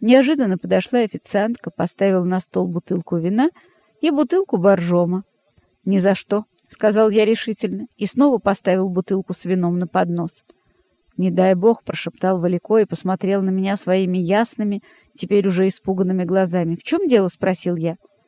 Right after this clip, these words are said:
"Прислали", — сказала официантка, и глазами показала в сторону компании. Мы посмотрели туда и встретились глазами с парнем, который здоровался с Валико.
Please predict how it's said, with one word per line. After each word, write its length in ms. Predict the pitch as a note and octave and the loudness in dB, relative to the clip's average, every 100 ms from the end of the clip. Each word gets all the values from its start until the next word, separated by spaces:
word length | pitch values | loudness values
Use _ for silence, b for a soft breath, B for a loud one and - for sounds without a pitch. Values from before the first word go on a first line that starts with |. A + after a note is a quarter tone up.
| _ _ _ _ | _ _ _ _
"Прислали", — 540 | B3 D4 B3+ B3 D4 D#4 | -2 2 4 4 4 -2
сказала 440 | - A3+ A#3 G#3+ | -2 2 4 4
официантка, 720 | A3+ A3+ - G#3+ G3 - - - b b b b | 2 -2 -2 0 0 -2 -10 -14 b b b b
и 60 | F3+ | -4
глазами 540 | F#3+ G3 F#3+ A#3+ G#3+ | 2 4 6 4 4
показала 500 | F3+ - F#3 F#3 F#3+ | 0 -2 0 0 0
в 40 | - | -2
сторону 380 | - F#3 F#3 | -2 0 -2
компании. 720 | F3+ F#3 F#3+ - F3 E3+ F3 - _ b b b b | -2 -2 -2 0 0 0 -6 -10 _ b b b b
Мы 120 | D#4 | 0
посмотрели 580 | D4 - F#3+ F3+ F3+ F3 | 2 0 -2 0 -2 -2
туда 400 | D#3+ F3+ F#3 C#4 - _ _ _ _ _ _ | -4 -4 0 0 -2 _ _ _ _ _ _
и 100 | C4 | -4
встретились 540 | - D#4+ F#4+ C4 B3+ | 0 0 2 0 -2
глазами 480 | G#3 G#3 G3+ D4 C4 | 2 2 4 4 2
с 100 | - | 0
парнем, 420 | - A#3+ C4+ A#3+ | 2 2 4 0
который 380 | E3+ F#3 G3 G#3+ | 0 -2 0 -2
здоровался 640 | E3+ F#3 F#3 F#3 G3 - | 2 2 2 2 -2 -6
с 100 | F#3 | -8
Валико. 560 | F#3+ G3 G3 - E3 D#3+ | -4 -2 -2 -2 -2 -2